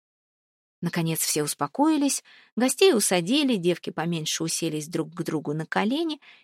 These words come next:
иначе не хватило бы места. В эту баню набились все, кто раньше размещался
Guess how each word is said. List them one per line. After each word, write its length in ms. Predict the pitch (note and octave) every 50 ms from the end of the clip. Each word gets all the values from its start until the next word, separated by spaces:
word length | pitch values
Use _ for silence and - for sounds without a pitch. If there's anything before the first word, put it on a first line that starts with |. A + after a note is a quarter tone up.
| _
иначе 340 | - E3 E3 E3+ G#3+ - A3+
не 80 | G3+ F#3
хватило 440 | - - D3+ D3+ - E3 F#3 G#3+ G3
бы 140 | F#3 A3+
места. 520 | A3 G3+ F#3 D#3+ D#3 D3+ - - - - - _ _ _ _ _ _ -
В 80 | G3
эту 220 | A#3 A3+ - G#3 F3
баню 340 | F3+ G#3 A#3 A#3+ G#3+ F#3
набились 480 | F3 F3+ E3+ D#3+ F#3 G3+ F3+ D#3+ - -
все, 220 | - - - F3+
кто 180 | F3+ - - E3
раньше 320 | D3 D3+ F3 F3+ - -
размещался 760 | F3 E3+ D3+ D#3+ D3+ D#3+ - - - F#3 G3 F#3+ - - E3